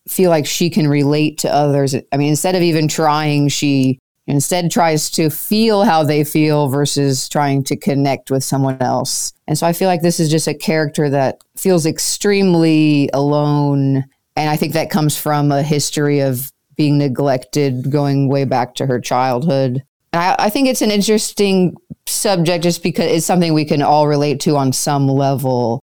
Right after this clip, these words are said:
And this sounds disturbing, and I, I <laughs> laugh at when it, laugh when I say it out loud, but I've always also had a huge passion for films that make me extremely emotional, that can evoke tears, whether that's because of,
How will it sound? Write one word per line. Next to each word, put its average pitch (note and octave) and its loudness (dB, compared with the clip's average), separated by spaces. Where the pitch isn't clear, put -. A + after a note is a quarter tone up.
And F#3+ 0
this A3+ 2
sounds G3 0
disturbing, F#3 2
and D#3+ 0
I, D#3+ 0
I F3+ 2
<laughs> A3 2
laugh E3 2
at B3+ 2
when A#3+ 2
it, - -6
laugh F3+ 4
when G3 2
I F3+ 2
say F#3 0
it E3 2
out D#3 4
loud, D#3+ 4
but D3 0
I've E3+ 2
always A#3+ 4
also A3+ 2
had F#3+ 4
a F3 2
huge G#3+ 2
passion F3 0
for D3 0
films D3+ 0
that E3+ -6
make G3 2
me G#3 2
extremely G3 2
emotional, D#3 2
that C#3+ 0
can D#3 0
evoke D#3 0
tears, E3+ 0
whether D#3 2
that's C#3 0
because D3+ 0
of, C3 -2